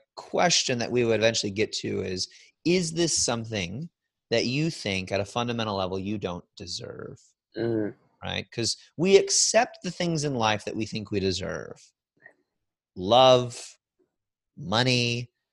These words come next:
Speaker 1: uh, how a person treats us or does, you know, like, or, or the lack of those things. We accept those things, right? I know plenty of broke people who don't feel like they deserve a lot of money and
Speaker 2: Mm-hmm.
Speaker 1: expect to be broke in life. And as a
Speaker 2: Yeah.
Speaker 1: result, they get what they expect,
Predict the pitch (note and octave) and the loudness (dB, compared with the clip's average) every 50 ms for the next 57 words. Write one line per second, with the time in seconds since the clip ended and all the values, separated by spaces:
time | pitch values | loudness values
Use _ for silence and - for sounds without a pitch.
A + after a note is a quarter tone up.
0 | _ _ _ _ _ - F#2 F2 E2+ D#2+ D#2+ D#2+ D#2+ D#2+ - - - - A2 A2 | _ _ _ _ _ -4 -2 -2 0 -2 -2 -4 -6 -8 -12 -12 -4 0 2 4
1 | A2+ G#2+ - G#2+ G2 - - E2+ F2 - - C#3+ D3+ D3+ - - C#3 C3 B2+ B2 | 4 2 2 -2 -4 -4 -6 -4 -4 -2 0 2 0 0 2 2 4 6 8 8
2 | A#2+ A#2 A#2 - - - - F#2 E2+ F2+ A#2+ B2+ C3+ C3 B2+ A#2+ A#2+ G2 F2 E2+ | 6 6 4 0 -2 -2 -2 -4 2 4 6 6 6 4 2 -2 -2 -2 -2 -4
3 | F2 E2 - - - - - - - F#2 - - - - G2+ F#2+ D#2+ D#2 D#2+ F#2+ | -6 -6 -8 -10 -12 -12 -12 -12 -12 -14 -16 -12 -6 -4 -4 -2 -2 0 4 6
4 | A2+ D3 E3+ - D#3 B2+ C3 C3+ C3+ C3 C3 - - C3+ C3 C3 B2+ - - - | 6 6 6 4 0 0 2 2 2 2 2 0 -2 -4 -4 -4 -6 -8 -8 -10
5 | _ _ _ _ _ - E3 F3+ - - C#3 - - - - A2 F#2+ - - - | _ _ _ _ _ 6 6 6 6 4 2 2 2 2 2 2 2 0 -2 -6
6 | - - - - - - - - - A2+ C#3 D#3+ D#3 D3 C#3+ C3 - - D3+ D3 | -10 -12 -14 -16 -16 -14 -12 -4 0 2 2 4 4 2 2 0 0 -2 -2 -2
7 | F3 F#3+ F#3 E3 C3+ F3 E3+ F3+ F#3+ F#3+ - - B2 A2 G#2 - - A2 A2+ B2 | 0 0 -2 -2 0 0 2 2 2 0 -4 -6 -6 -6 -4 -4 -6 -6 -4 -6
8 | - - _ _ _ _ - C#3+ C#3+ C3 C3 C#3+ D3 - _ _ _ _ _ _ | -8 -12 _ _ _ _ -2 0 0 0 0 -4 -8 -14 _ _ _ _ _ _
9 | _ _ - A2 G2+ C3+ C3 C#3 D#3 B2 - - B2 A#2+ A#2 B2 - - A2 G#2 | _ _ -14 -2 2 4 4 4 4 2 0 0 2 4 4 4 4 2 0 0
10 | G2+ F#2+ G#2 G#2 G#2 B2 B2 A2 G2+ G2 G#2+ G#2+ - F#2 F2 E2+ F#2 G#2+ - - | 0 0 0 0 0 2 2 2 2 2 0 -2 -4 -8 -10 -8 -8 -10 -8 -6
11 | G#2 A2 A2+ - - - - G#2 G#2+ G2+ G2 - - - - - A2 A#2+ - F3+ | -4 -4 -2 0 0 0 2 2 2 2 2 -2 -8 -12 -10 -4 -2 -2 0 0
12 | G#3 - - - D3+ A#2 G#2+ G2+ G2+ G#2 A2+ - - G2+ G#2+ G#2 G#2 A2 A#2 C3 | 0 0 0 -2 -2 0 0 0 0 0 -2 -4 -6 -4 -2 0 0 2 2 2
13 | C#3+ D3 G3+ A3 G#3 F3+ E3+ - - A2+ C3 C3 G#2+ - - - G2 G2+ - A#2+ | 2 4 4 4 6 4 4 2 2 0 0 0 -2 -4 -4 -4 -6 -4 -4 -6
14 | C3 - - - - - C#4 - | -6 -6 -8 -12 -12 -12 -12 -12